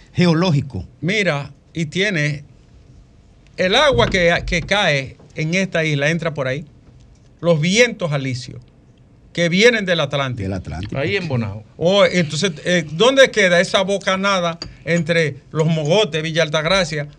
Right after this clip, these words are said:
Speaker 2: Bonao
Speaker 1: Un
Speaker 2: y un
Speaker 1: cañón
Speaker 2: poquito
Speaker 1: de viento
Speaker 2: hasta,
Speaker 1: hay ahí.
Speaker 2: hasta Loma Miranda? Por
Speaker 1: Sí.
Speaker 2: ahí es que entra el cañón de viento que
Speaker 1: Ujú.
Speaker 2: trae las nubes que
Speaker 1: Todas
Speaker 2: chocan
Speaker 1: esas
Speaker 2: con la
Speaker 1: aguas,
Speaker 2: cordillera
Speaker 1: sí.
Speaker 2: central.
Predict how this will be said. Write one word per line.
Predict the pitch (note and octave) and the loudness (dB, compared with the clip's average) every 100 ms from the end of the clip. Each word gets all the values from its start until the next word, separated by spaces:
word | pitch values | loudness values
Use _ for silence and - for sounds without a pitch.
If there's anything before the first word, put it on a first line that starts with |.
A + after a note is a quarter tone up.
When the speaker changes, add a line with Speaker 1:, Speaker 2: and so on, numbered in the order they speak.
| - | -6
Speaker 2:
Bonao | D3 D#3 F#3 F#3 C#3+ | -2 0 2 2 4
Speaker 1:
Un | |
Speaker 2:
y | |
un | F3 | 4
Speaker 1:
cañón | F3+ E3+ F3 | 6 6 6
Speaker 2:
poquito | F3+ | 4
Speaker 1:
de | D#3 | 2
viento | D#3 D#3 | 2 2
Speaker 2:
hasta, | F3+ B2 A#2 | 4 2 2
Speaker 1:
hay | |
ahí. | F3+ | 2
Speaker 2:
hasta | F#3 E3+ | 2 2
Loma | F3 E3+ | 2 2
Miranda? | E3 D#3 G3 F#3+ | 2 2 2 0
Por | D#3 G#3+ | 2 6
Speaker 1:
Sí. | B3 | 6
Speaker 2:
ahí | |
es | |
que | C4 | 6
entra | C4 B3+ | 6 4
el | A3+ | 4
cañón | A3+ G#3+ A3 G#3 | 2 2 0 0
de | F#3+ | 2
viento | G3+ G3 E3+ | 4 4 2
que | E3 | 2
Speaker 1:
Ujú. | D#3+ | 2
Speaker 2:
trae | F#3+ G#3+ | 4 4
las | G3 | 2
nubes | G3 G3+ E3+ | 0 -2 0
que | E3 | 4
Speaker 1:
Todas | F3 | 6
Speaker 2:
chocan | F#3 F#3+ | 6 4
Speaker 1:
esas | |
Speaker 2:
con | F#3+ | 4
la | F#3+ E3+ | 4 4
Speaker 1:
aguas, | - | 4
Speaker 2:
cordillera | E3 F#3 F3+ | 4 4 4
Speaker 1:
sí. | E3+ | 2
Speaker 2:
central. | C3+ F3 G#3+ A3 | 2 4 4 2